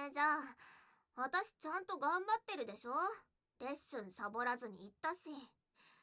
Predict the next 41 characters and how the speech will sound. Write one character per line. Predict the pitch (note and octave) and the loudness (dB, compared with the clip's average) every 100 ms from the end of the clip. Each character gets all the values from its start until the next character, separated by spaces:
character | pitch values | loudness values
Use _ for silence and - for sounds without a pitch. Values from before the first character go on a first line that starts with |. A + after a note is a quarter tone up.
| _ _ - | _ _ 6
ラ | G4 G4 | 8 8
イ | |
ブ | D4+ | 4
も | D4 B3+ | -2 -2
全 | C4+ E4 E4+ | 0 0 0
力 | F4 E4+ | -2 -2
で | D#4+ | 0
歌 | D#4 D#4 D4+ | 0 2 0
っ | |
て | - | 2
踊 | D#4 D4 D4+ | -2 -2 -4
っ | D4+ | -2
た | D#4+ | -4
し、 | D#4+ D4 D4 E4 - - - - _ | -4 -6 -4 -6 -12 -20 -20 -20 _
嫌 | C#4+ D4+ D#4+ | -2 2 2
な | D4+ C4+ | 0 -2
顔 | B3+ B3+ | 2 2
も | C4+ C4+ | 2 -4
し | C4+ C4+ | -6 -4
な | C4+ | -2
い | B3 | -2
で | G3+ | -4
フ | |
ァ | G3 C4 C4+ D4 | -6 -4 -2 -2
ン | |
サ | D4+ C#4 | -4 -6
も | C4 C4 | -6 -2
た | D4+ | 0
っ | D4 | 0
ぷ | - F#4+ | -4 -4
り | D4 | -4
し | - | -4
た | C#4 C#4+ | -6 -6
し。 | - C#4 C#4 B3 _ _ _ _ _ _ _ _ _ _ _ _ | -6 -8 -10 -12 _ _ _ _ _ _ _ _ _ _ _ _
な | C4+ F4 A4 | 0 2 2
ん | E4+ | 0
で | A#3+ | -4
か | G#3+ | -6
わ | G3+ A3 | -4 -2
か | F4 | 2
る？ | F#4 | 0